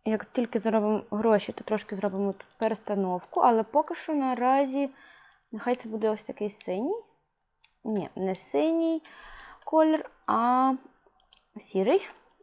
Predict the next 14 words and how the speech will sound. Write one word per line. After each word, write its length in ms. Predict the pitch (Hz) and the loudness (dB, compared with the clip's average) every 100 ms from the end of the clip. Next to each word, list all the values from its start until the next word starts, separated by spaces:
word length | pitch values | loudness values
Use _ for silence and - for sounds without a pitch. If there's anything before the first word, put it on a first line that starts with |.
| _ | _
Ну, 80 | 269 - | -4 2
добре, 240 | 208 180 190 | 4 4 0
нехай 200 | 233 302 | 2 2
буде 160 | 269 | 2
такий. 340 | 277 - 480 539 - - - - | 0 2 4 4 -4 -20 -18 -10
Побачимо, 380 | - 269 320 285 | 2 4 6 2
чи 100 | 262 | -2
взагалі 300 | 240 233 240 | -2 0 0
це 140 | 247 240 | 0 -4
буде 580 | 214 220 233 220 214 208 | -4 -2 0 2 2 0
якийсь 240 | 208 208 | -2 -6
з 40 | |
цього 240 | - 202 196 | -2 -2 -2
толк. 480 | 196 165 - - | -4 -6 -6 -14